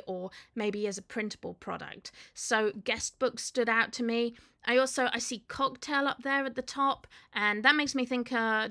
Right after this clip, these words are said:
Tangent Templates, we actually have the wine review page. Could easily adapt for cocktails, perhaps. Again, you can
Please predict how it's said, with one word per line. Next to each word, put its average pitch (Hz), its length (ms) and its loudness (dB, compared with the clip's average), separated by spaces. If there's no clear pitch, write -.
Tangent 285 400 2
Templates, 269 600 -2
we 269 80 0
actually 254 300 -2
have 240 200 -6
the 214 120 -2
wine 226 440 -2
review 202 360 -4
page. - 500 -12
Could 320 140 -4
easily 302 360 -2
adapt 190 400 -8
for 196 460 -6
cocktails, - 640 -12
perhaps. - 500 -10
Again, 285 360 2
you 285 80 -2
can 277 180 -2